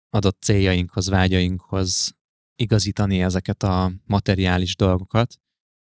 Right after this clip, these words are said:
Viszont, és ami nekem ebből egy, egy új megközelítés, hogy ehhez egy olyan, tehát olyan célokat kell kitűzni, amiket a jelennek a harmonikus szinten tartásával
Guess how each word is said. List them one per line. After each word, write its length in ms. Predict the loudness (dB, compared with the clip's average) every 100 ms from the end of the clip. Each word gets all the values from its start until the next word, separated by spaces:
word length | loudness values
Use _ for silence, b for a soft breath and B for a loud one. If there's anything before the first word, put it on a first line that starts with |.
| _
Viszont, 580 | -4 0 2 0 -4 -18 _ _ _ _ -6
és 140 | -2
ami 140 | 0 0
nekem 300 | 0 0 0
ebből 300 | 0 -2 -2
egy, 300 | -2 -4 -8
egy 180 | -6 -2
új 140 | -2
megközelítés, 840 | -2 -2 -4 -2 -4 -2 -2 -2
hogy 320 | -4 -4 -6 _ _ _
ehhez 320 | -4 0 2
egy 140 | 2 2
olyan, 460 | 2 2 0 -6 _ _ _ _ _ _ _
tehát 140 | -2
olyan 220 | 0 2
célokat 420 | 2 2 2 -2
kell 140 | -2 -2
kitűzni, 760 | -2 -4 -2 -2 0 0 0
amiket 680 | 0 -2 -2 -2 -4 -8 -20 _ _ -2
a 40 |
jelennek 560 | 2 2 2 0 -4 -2
a 120 | -2
harmonikus 640 | 2 0 2 -2 -2 -4
szinten 500 | -4 -2 -4 -2 -4
tartásával 1000 | 0 -2 -2 -4 -2 -4 -4 -4 -4 -6